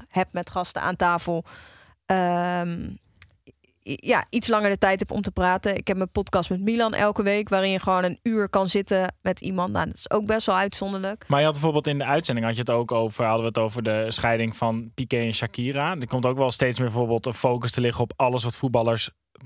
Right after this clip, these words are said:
Speaker 2: buiten het voetbal doen.
Speaker 1: Ja,
Speaker 2: Vind
Speaker 1: maar
Speaker 2: je dat een interessant onderdeel van je werk, dat dat er ook wel steeds meer bij komt?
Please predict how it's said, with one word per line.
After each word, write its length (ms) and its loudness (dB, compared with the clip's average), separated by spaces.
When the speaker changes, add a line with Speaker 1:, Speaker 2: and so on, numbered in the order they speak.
Speaker 2:
buiten 420 2
het 120 -2
voetbal 340 -2
doen. 300 -4
Speaker 1:
Ja, 180 2
Speaker 2:
Vind 120 -2
Speaker 1:
maar 220 4
Speaker 2:
je 60 4
dat 360 2
een 180 -2
interessant 640 0
onderdeel 580 0
van 200 0
je 100 0
werk, 260 2
dat 100 0
dat 160 0
er 60 2
ook 120 0
wel 100 2
steeds 280 2
meer 140 0
bij 200 0
komt? 420 -6